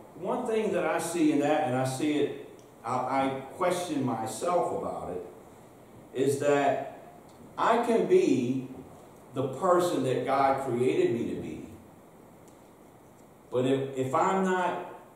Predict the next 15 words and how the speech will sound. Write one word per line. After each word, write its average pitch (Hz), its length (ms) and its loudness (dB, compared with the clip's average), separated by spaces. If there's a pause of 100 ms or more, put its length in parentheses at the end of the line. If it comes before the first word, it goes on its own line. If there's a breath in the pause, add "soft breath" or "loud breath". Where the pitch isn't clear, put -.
(440)
doing 175 400 2
something, 208 680 -4 (1600)
if - 180 -4
I'm 175 220 4
not - 760 -2
bearing 165 440 8
fruit, 185 600 2 (920 loud breath)
whether 156 320 8
it's - 180 2
in 196 220 0
season 190 500 -4
or 156 80 -2
out 190 280 2
of 151 60 -2
season, 107 640 -6